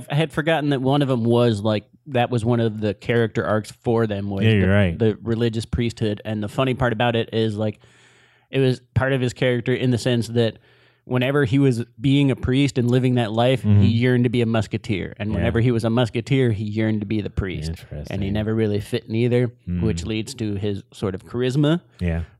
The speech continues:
Speaker 1: But he was a loyal friend. He's
Speaker 2: Mm-hmm.
Speaker 1: definitely a posse member you would want.
Speaker 2: Yeah, for
Speaker 1: Because
Speaker 2: sure.
Speaker 1: that he, like, for as musketeer-y as he was, the one thing he never betrayed were his friends.
Speaker 2: That's true.
Speaker 1: So, Aramis.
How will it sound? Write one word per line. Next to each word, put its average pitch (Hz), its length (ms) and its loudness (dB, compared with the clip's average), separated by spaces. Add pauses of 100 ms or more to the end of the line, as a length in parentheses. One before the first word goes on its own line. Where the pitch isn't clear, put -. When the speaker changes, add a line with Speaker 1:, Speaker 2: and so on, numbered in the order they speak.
Speaker 1:
But 117 120 -2
he 170 60 2
was 220 120 0
a 240 60 2
loyal 226 280 2
friend. 156 300 0
He's 127 180 0
Speaker 2:
Mm-hmm. 101 40 -2
Speaker 1:
definitely 151 320 2
a 117 80 2
posse 135 400 0
member 127 260 2
you 113 140 0
would 110 100 0
want. 110 300 0 (160)
Speaker 2:
Yeah, 107 200 -6
for - 80 -10
Speaker 1:
Because 104 480 0
Speaker 2:
sure. 87 60 -14 (380)
Speaker 1:
that 117 160 -6
he, 113 160 0
like, 107 260 -2 (140)
for 120 220 -4
as 120 180 0
musketeer-y 143 680 2
as 127 240 0
he 131 100 2
was, 123 420 2
the 123 80 -2
one 120 220 0
thing 123 160 0
he 120 180 0
never 120 320 2
betrayed 120 440 0
were 110 140 0
his 104 160 -4
friends. 85 300 -8 (240)
Speaker 2:
That's 101 200 -2
true. 151 280 0 (680)
Speaker 1:
So, 110 360 -8
Aramis. 180 480 -2